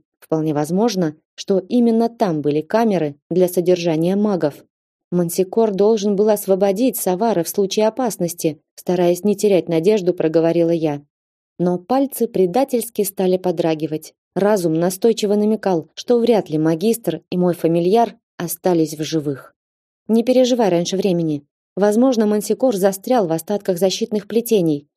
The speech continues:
Такое уже случалось», приобняв меня за плечи, поддержал маркиз. Я машинально кивнула,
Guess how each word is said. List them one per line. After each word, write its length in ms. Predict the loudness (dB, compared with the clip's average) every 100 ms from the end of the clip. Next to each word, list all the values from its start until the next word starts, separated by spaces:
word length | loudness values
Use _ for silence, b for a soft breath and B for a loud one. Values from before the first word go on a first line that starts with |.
| _
Такое 380 | -6 0 2 4
уже 160 | 4 0
случалось», 640 | 0 -2 0 0 -2 -4 _ _ _ _
приобняв 540 | 0 0 0 -2 -2
меня 200 | 0 0
за 140 | 0 -2
плечи, 360 | 0 -2 -2
поддержал 500 | -4 -2 0 0 0
маркиз. 540 | -2 -4 -6 -10 -10 -18 _ _ _ _
Я 140 | -2 0
машинально 500 | 0 0 0 0 0
кивнула, 540 | 0 0 0 0 -2